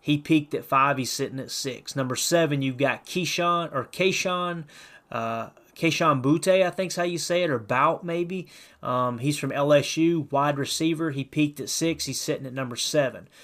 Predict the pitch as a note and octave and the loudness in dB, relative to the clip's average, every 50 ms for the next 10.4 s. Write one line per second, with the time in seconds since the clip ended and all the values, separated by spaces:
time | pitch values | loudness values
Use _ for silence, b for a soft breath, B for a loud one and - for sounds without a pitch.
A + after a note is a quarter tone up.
0 | B B B B C3+ C3+ B2+ A2+ F#2+ - B2+ D3 E3 E3 D3+ - D3 A#2+ - C3+ | B B B B 0 2 2 2 0 0 2 4 4 4 4 2 -2 0 0 -2
1 | A#2+ B2 B2+ B2+ C#3 D3 D3 C#3+ D3 C3 A#2+ B2+ C#3 D3 D#3 D3 D3 D#3 D3+ C#3+ | -2 0 0 2 4 6 6 6 6 4 2 0 2 2 2 0 0 -2 -2 -2
2 | - C#3+ D3 C#3 B2 B2+ B2+ C3 - - D3 C#3 C#3 C3+ - - B2 A#2 - - | 0 0 0 0 0 -2 -6 -6 -4 -4 -4 -4 -4 -4 -6 -8 -12 -12 -6 -2
3 | E3 F3 E3 D3 - - F3+ F3 D#3+ D3 B B B B B - C#3 B2+ - - | -2 -2 0 -2 -2 -2 -2 -2 -4 -6 B B B B B -4 -4 -4 2 4
4 | F3 F3 - - - C#3+ - - D3 D3 D3+ D3 - C#3 C3+ C#3 C3+ - - - | 4 4 4 2 -2 -4 0 2 2 4 4 2 0 0 -2 -2 -2 -4 -4 -2
5 | C#3+ C#3 C3+ - C3+ C3 A#2+ B2+ C3+ C3 A#2+ G#2+ - - - - D#3 C3 F#2 - | -2 -2 -2 -4 -6 -6 -4 -2 -2 -2 -2 -2 -4 -4 -2 -2 -2 -2 -2 -4
6 | - - - - C3+ C3 B2+ B2+ B2 C3 D3 D3 D3+ D#3 D3+ D3 D3 C3+ C3+ C#3+ | -10 -14 -12 -6 -4 -2 -2 -2 0 0 2 4 4 4 4 4 2 2 2 0
7 | B2 A2 - _ - - F3+ F#3+ F#3 F3 E3+ D#3+ D3 C3 B2+ C#3+ E3 F3+ E3+ D3+ | 0 -2 -6 _ -6 -4 -2 0 2 2 4 4 2 2 0 -2 -2 -2 0 0
8 | C3+ B2+ B2 B2 B2 B2+ B2+ B B B B B _ - - F3+ F#3 F#3+ F3 D#3 | 2 2 2 2 0 -4 -8 B B B B B _ -6 -2 0 2 2 2 2
9 | C3 C3+ C3 C3+ C#3+ C#3 - - C#3 B2+ B2 A2+ - C#3 C3 C3+ C3+ B2 D3+ E3 | 2 2 2 0 0 -2 -2 -4 -4 -4 -4 0 2 2 2 2 2 0 0 0
10 | D#3+ D3 C#3 C3 C3 C3+ B2+ | 0 0 0 -2 -2 -4 -6